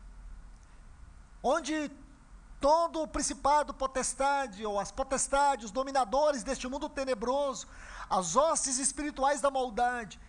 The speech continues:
estão trabalhando conjuntamente para impedir que a igreja do Senhor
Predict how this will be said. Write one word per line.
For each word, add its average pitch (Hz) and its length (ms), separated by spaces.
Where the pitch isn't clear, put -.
estão 330 380
trabalhando 302 680
conjuntamente 330 1300
para 311 180
impedir 311 760
que 277 100
a 277 60
igreja 294 500
do 285 140
Senhor 285 520